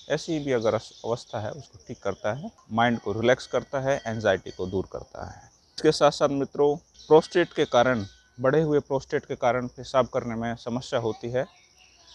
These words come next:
और उसको ठीक करने का कार्य करता है।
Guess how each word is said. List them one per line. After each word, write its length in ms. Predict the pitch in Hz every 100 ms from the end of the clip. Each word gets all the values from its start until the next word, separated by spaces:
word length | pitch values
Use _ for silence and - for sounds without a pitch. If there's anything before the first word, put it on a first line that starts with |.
| - -
और 340 | 107 110 113 - _ 170
उसको 440 | - 170 151 147 - - _
ठीक 160 | 151 135
करने 280 | 135 127 123
का 80 | 120
कार्य 280 | 117 117 113
करता 340 | 110 - 120
है। 280 | 120 117